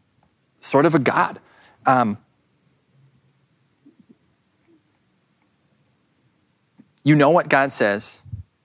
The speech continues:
but you think you're the exception, and, and, you know, or, or it's not really gonna hurt you. You can, you can do it, and yeah. Um, Martin Luther said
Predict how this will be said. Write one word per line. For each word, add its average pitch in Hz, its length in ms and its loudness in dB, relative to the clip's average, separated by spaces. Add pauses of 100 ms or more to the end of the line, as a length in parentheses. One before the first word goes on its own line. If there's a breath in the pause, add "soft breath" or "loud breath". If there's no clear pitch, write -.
but 123 120 2
you 123 80 -4
think 127 240 -4
you're 127 160 0
the 123 100 0
exception, 98 520 -6
and, 117 340 -8 (300 loud breath)
and, 131 240 -4 (420 soft breath)
you 139 120 -2
know, 127 160 2
or, 147 320 2
or 143 200 2
it's 139 320 -4
not 156 240 0
really 147 300 2
gonna 131 240 -2
hurt 113 320 -4
you. 95 160 -6 (220 loud breath)
You 151 140 4
can, 147 260 -2 (760 soft breath)
you 160 220 2
can 160 220 2
do 139 180 4
it, 131 140 2
and 117 280 -4 (920)
yeah. 104 240 -2 (460 soft breath)
Um, 117 140 0
Martin 175 320 0
Luther 160 260 0
said 117 360 -2